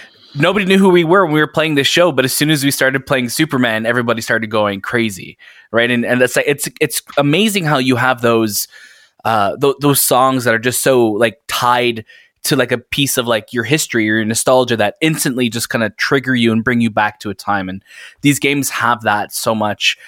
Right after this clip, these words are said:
Um, and you, and you mentioned too, like, how much I think, uh, Tony Hawk, these Pro Skater games influenced other games. I mean, even if you look at, uh, like, Spider-Man, and,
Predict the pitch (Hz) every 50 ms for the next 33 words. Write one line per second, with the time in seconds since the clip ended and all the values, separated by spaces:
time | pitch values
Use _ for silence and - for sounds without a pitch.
0 | - - - - - - 104 107 101 101 98 98 95 95 - 156 165 165 160 147
1 | 151 147 147 147 143 147 165 - - 139 120 - - 170 180 135 117 113 - -
2 | 131 120 120 117 113 110 - - - - - - - - - _ _ - - 117
3 | 123 - 139 120 104 - - _ _ _ _ _ _ - - - 123 113 110 107
4 | 104 107 _ - - 135 127 127 117 117 120 117 110 - - 123 120 113 - -
5 | - 135 135 - - 123 123 120 110 110 107 107 107 - - 135 131 127 - 135
6 | 123 120 - - 113 117 143 147 120 110 104 104 104 104 107 107 107 107 123 165
7 | 196 247 254 - 180 147 147 147 - 139 120 113 98 - - - - - - -
8 | - _ - - 107 107 98 98 - - - _ _ _ _ - 135 131 123 -
9 | - - - 127 135 170 165 135 113 107 104 104 107 107